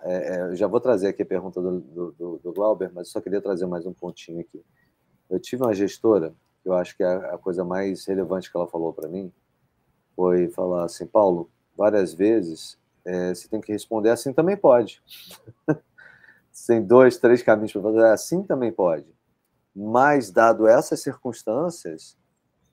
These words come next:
podemos juntos concordar com a opção A sobre a opção B? Assim também pode, é um caminho possível. Mas, dada a circunstância um, dois e três, o A parece o caminho de menor risco ou de maior retorno,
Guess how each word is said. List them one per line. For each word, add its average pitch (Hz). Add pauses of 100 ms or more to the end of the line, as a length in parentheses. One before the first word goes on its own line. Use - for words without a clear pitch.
podemos 113
juntos 110
concordar 98
com -
a 92
opção 92
A 95
sobre 85
a 95
opção 90
B? 92 (240)
Assim 143
também 247
pode, 175
é 120
um 165
caminho 175
possível. 87 (540)
Mas, 117
dada 139
a 147
circunstância 117
um, 123
dois 107
e 98
três, 117 (360)
o 151
A 120 (340)
parece 127
o 131
caminho 127
de 123
menor 123
risco 123
ou 139
de 123
maior 127
retorno, 120